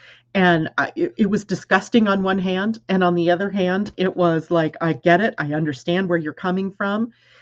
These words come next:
It was amazing to me, the struggle that comes up with something like homelessness and people erecting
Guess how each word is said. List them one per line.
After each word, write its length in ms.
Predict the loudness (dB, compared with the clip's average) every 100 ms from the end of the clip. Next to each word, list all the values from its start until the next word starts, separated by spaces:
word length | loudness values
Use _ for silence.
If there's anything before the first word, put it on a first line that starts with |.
| _ _ -4
It 120 | -2
was 200 | -2 -2
amazing 600 | -4 -2 -2 -4 -4 -6
to 200 | -8 -10
me, 160 | -8 -8
the 100 | -10
struggle 680 | -14 -14 -4 -2 -2 -4 -4
that 180 | -8 -10
comes 360 | -6 -6 -4
up 200 | -6 -6
with 200 | -6 -6
something 360 | -4 -6 -4 -6
like 220 | -6 -8
homelessness 720 | -6 -4 -4 -6 -8 -10 -8
and 140 | -10 -8
people 460 | -8 -6 -6 -6 _ _ _
erecting 520 | -4 -2 -2 -2 -6